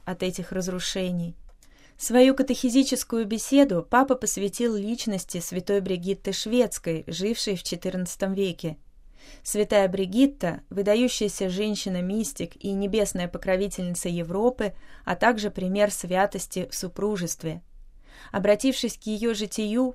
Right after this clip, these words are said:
папа говорил о множестве жизней. Супруга, а затем вдова, мистик,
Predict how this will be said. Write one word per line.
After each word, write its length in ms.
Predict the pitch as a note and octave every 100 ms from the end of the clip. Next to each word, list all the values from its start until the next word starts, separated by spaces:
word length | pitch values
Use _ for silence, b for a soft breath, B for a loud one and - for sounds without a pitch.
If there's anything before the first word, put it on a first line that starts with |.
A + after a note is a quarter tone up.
| -
папа 280 | F#3+ G3 G3
говорил 420 | F#3+ G3 A3 -
о 140 | G3+
множестве 720 | G3+ G#3 A#3+ C4+ G#3 F3 - F3
жизней. 640 | E3+ A3 F#3 E3+ E3 - - - - -
Супруга, 680 | - F#3 E3+ F#3+ A#3+ G3 F3
а 40 |
затем 380 | F3 F3+ F#3+ F#3
вдова, 500 | F3 F3+ F3 G#3+ A#3 b b b -
мистик, 580 | F#3+ B3 B3 - F3